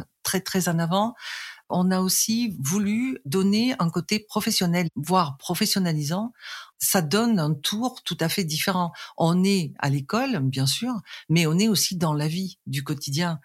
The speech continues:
Je pense que c'est vraiment ce qui va faire décoller, euh, nos T N E, c'est ce principe de réalité,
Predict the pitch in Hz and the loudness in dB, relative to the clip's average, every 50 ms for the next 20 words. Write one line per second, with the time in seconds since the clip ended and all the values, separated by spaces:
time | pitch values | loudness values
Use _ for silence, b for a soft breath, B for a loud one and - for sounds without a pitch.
0 | B B B B B - 143 208 202 208 254 247 226 - - 170 160 - - 180 | B B B B B -2 0 0 0 2 0 2 2 0 0 0 0 0 0 -2
1 | 165 156 156 165 165 175 180 165 - - - 143 143 143 147 - - 165 156 135 | -2 0 0 0 0 2 2 0 0 -2 -6 -6 -4 -4 -2 0 -2 0 0 0
2 | 131 170 - - - 165 147 156 170 170 170 160 143 143 143 143 143 143 156 156 | -2 -2 -4 -2 -2 -2 0 0 0 0 0 -2 -2 0 0 0 0 0 0 -2
3 | 151 - 160 156 147 147 151 160 196 220 - - 156 - - 147 139 - 190 185 | -2 -2 -2 -2 0 0 0 0 0 0 0 0 0 -2 -2 -2 -2 0 0 0
4 | - - 180 170 151 165 160 160 160 156 147 151 143 139 - 196 208 220 | 0 -2 -4 -4 -2 -2 0 0 0 0 0 -2 -4 -4 -4 -2 -2 -2